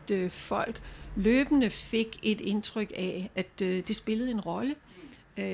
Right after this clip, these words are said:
der er jo mange i dag, der siger, "Ja, altså, det der valg til Europaparlamentet, vi hører jo kun, øh, om de, øh, parlamentarikere lige op til valget, og så går de bare derned og danderer den." Og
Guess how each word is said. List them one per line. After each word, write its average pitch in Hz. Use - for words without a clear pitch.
der 214
er 208
jo 208
mange 208
i 262
dag, 240
der 240
siger, 226
"Ja, 190
altså, -
det 226
der 208
valg 208
til 196
Europaparlamentet, 196
vi 254
hører 220
jo 233
kun, 202
øh, 190
om 196
de, 196
øh, 196
parlamentarikere 202
lige 196
op 180
til 190
valget, 175
og 180
så -
går 202
de 180
bare -
derned 190
og 220
danderer 190
den." 202
Og 226